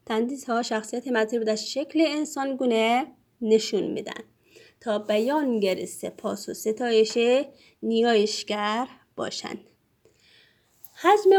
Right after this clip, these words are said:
قابل توجهی از تندیس‌های بودا در حالت‌های مختلف ایستاده، نشسته و تندیس‌های ایزدان مرد و زن و رقص‌های مذهبی چشمگیرترین جلوهٔ هنر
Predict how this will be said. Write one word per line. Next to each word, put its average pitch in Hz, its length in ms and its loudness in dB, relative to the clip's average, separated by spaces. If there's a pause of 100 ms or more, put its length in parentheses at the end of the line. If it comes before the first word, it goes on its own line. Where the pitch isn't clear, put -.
قابل 254 380 8
توجهی 254 600 6
از 220 240 4
تندیس‌های 220 1040 -2
بودا 226 440 -2
در 208 180 0
حالت‌های 247 800 0
مختلف 254 640 0
ایستاده، 254 840 0 (120)
نشسته 262 600 -4
و 226 260 -2
تندیس‌های 226 720 -4
ایزدان 220 760 -2
مرد 208 440 -4
و 294 120 -4
زن 294 320 -2 (680)
و 220 60 0
رقص‌های 311 520 0
مذهبی 285 640 -2
چشمگیرترین 226 1400 -2
جلوهٔ 226 480 0
هنر 226 800 0